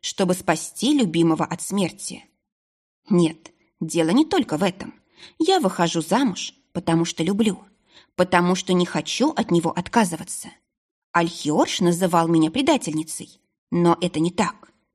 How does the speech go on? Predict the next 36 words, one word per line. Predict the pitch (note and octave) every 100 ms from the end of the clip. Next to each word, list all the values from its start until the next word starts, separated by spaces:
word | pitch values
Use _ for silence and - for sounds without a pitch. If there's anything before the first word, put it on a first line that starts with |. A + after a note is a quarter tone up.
| _ _
Я | - D3+ E3+
не | E3 A#3
оставлю | - F4+ C4 D#3
его, | D3+ F3 D#3+ - _ _ _
не | F3 E3+
предам. | E3 E3+ G3 D#3+ - _ _ _ - -
Пойду | F3 F3 D#3+
до | D#3+
конца, | E3 E4 E4+ F3+ - _ _ -
чего | - F#3+ F3+
бы | E3
мне | E3+ E3+
это | E3 D3
ни | D#3
стоило. | F3+ - G3+ D3+ - - _ _ _ _ _
И | F#3
сейчас, | F3+ D3+ - F3+ E4+ -
когда | D#3+ E3 D#3
он | F3
при | A#3+ G#3+
смерти, | D#3+ D3+ - - _ _ - -
когда | D#4 D4 F#4
так | - F3+ F3+
нуждается | F3 - F3+ E3+ A3+
в | -
помощи, | D#4 E3+ D3+ - - - _ _ _ F3
сделаю | D#3 D#3 F#3+ E3+ E3+
все | - E3+
возможное, | D#3 D3 E3+ D4 G#3+ E3
чтобы | - - D3+
помочь. | - D#3 F#3 E3 - - - _ _ _ _ _ _ _ _ _
Я | E3+ E3+
больше | D#3+ D#3+ - C#4+
не | F4+
буду | E4+ F#3
убегать. | D#3 E3+ G3 E3+ -